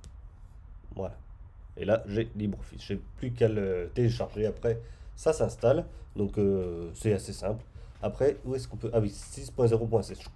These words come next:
je sais plus, je crois pas que ce soit la dernière, ça. Donc,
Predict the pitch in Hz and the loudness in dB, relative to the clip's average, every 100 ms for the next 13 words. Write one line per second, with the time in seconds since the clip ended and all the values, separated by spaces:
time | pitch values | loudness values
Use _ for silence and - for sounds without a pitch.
0 | - - - 104 - 180 175 - 117 147 | -16 -10 -4 -4 -2 -2 -2 2 4 4
1 | 147 135 113 98 90 82 - - - - | 2 4 4 4 0 -6 -10 -16 -16 -16
2 | - - - - - - - - - - | -16 -16 -16 -16 -16 -16 -16 -18 -16 -16
3 | - - - - - - 143 156 117 - | -14 -14 -16 -16 -16 -4 8 8 8 -4